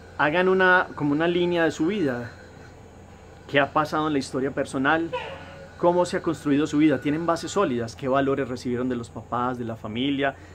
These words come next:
del colegio? Y sobre todo, miren la fe, la esperanza y el amor y, y, y, y, y su vida delante de Dios, que es la base más sólida. ¿He buscado a Dios? ¿He aprendido a hacer el bien, amar?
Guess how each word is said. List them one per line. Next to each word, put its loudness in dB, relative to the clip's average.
del -6
colegio? -2
Y -2
sobre -4
todo, 0
miren -2
la -4
fe, -6
la -6
esperanza -6
y -4
el -2
amor 0
y, -2
y, -4
y, -2
y, -4
y -10
su -6
vida 2
delante 0
de 0
Dios, -4
que -12
es -8
la 4
base 2
más -4
sólida. -2
¿He 2
buscado 0
a 2
Dios? 2
¿He 4
aprendido 0
a 0
hacer -8
el -2
bien, -2
amar? 0